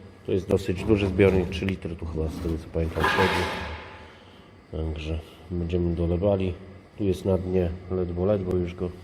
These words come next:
dlatego nie łapie. Jak mamy rezystancję, to najprościej sprawdzić, wziąć sobie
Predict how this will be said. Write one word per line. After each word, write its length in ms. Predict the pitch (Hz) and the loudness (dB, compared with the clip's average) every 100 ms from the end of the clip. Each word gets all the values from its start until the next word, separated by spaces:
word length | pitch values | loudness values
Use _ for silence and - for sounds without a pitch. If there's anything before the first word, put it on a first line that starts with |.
| - - - - - - - | -20 -20 -20 -20 -20 -20 -4
dlatego 420 | 95 90 85 92 | 2 2 4 4
nie 140 | 87 90 | 6 6
łapie. 420 | 107 104 104 92 90 - - | 6 4 2 2 0 -8 -8
Jak 160 | 113 | -4
mamy 220 | 143 139 | -2 0
rezystancję, 640 | 123 117 113 - 139 135 139 | 0 -2 -4 -2 0 2 0
to 120 | 127 | 2
najprościej 520 | 127 117 120 113 113 | 2 2 0 0 0
sprawdzić, 520 | 110 - 117 107 104 | 0 2 2 2 -2
wziąć 300 | 110 113 107 | 0 2 2
sobie 380 | - 113 107 107 | 0 0 2 2